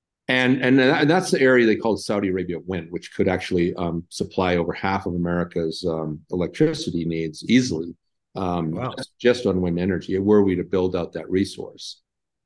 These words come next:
Speaker 1: and decarbonize the planet, like we were talking about earlier with the grid. You know, we want to decarbonize this, uh, this country that's the biggest carbon emitter along with China.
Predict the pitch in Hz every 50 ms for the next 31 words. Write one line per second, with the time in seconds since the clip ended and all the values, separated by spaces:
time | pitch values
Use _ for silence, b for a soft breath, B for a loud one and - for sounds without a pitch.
0 | _ _ _ _ _ - 131 117 113 110 107 107 107 101 110 107 104 - 113 104
1 | 95 92 90 87 85 80 - - - - 165 185 143 90 90 92 98 98 92 95
2 | 95 92 92 90 - - - 87 - 87 87 82 85 92 98 98 92 85 80 82
3 | 82 - - - - 107 107 87 78 87 85 85 87 92 92 98 104 107 101 87
4 | 87 - 90 - _ - - 101 107 107 90 80 76 - - - - - - -
5 | - - - - - - 87 80 - - - - - 90 - 107 - 175 - _
6 | _ _ 107 - - - - - 139 147 147 143 - - - - - - - 87
7 | - - - 85 92 87 90 87 - - - 92 90 87 87 85 82 82 82 80
8 | 78 80 82 85 82 80 82 82 80 80 - - 101 95 92 90 87